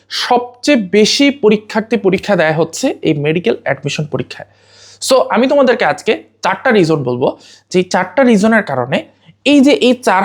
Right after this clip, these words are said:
হাজারের মধ্যে অনেক শিক্ষার্থী ঢুকতে পারেনি। So তোমরা যদি মেডিকেল অ্যাডমিশনের পূর্ণাঙ্গ গাইডলাইন এবং মেডিকেল অ্যাডমিশনের ফুল ফ্রি প্লেলিস্ট ফিজিক্স, কেমিস্ট্রি, ম্যাথ, বায়োলজি, ইংলিশ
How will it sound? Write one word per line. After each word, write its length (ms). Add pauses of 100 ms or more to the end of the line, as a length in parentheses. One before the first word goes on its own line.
হাজারের 420
মধ্যে 300 (640)
অনেক 140 (100)
শিক্ষার্থী 380 (380)
ঢুকতে 300
পারেনি। 260 (720)
So 80 (320)
তোমরা 260
যদি 120 (120)
মেডিকেল 280
অ্যাডমিশনের 400 (120)
পূর্ণাঙ্গ 540 (160)
গাইডলাইন 340 (380)
এবং 120 (260)
মেডিকেল 300
অ্যাডমিশনের 500 (160)
ফুল 280 (240)
ফ্রি 180 (200)
প্লেলিস্ট 460 (400)
ফিজিক্স, 400
কেমিস্ট্রি, 340 (120)
ম্যাথ, 200 (100)
বায়োলজি, 380 (180)
ইংলিশ 300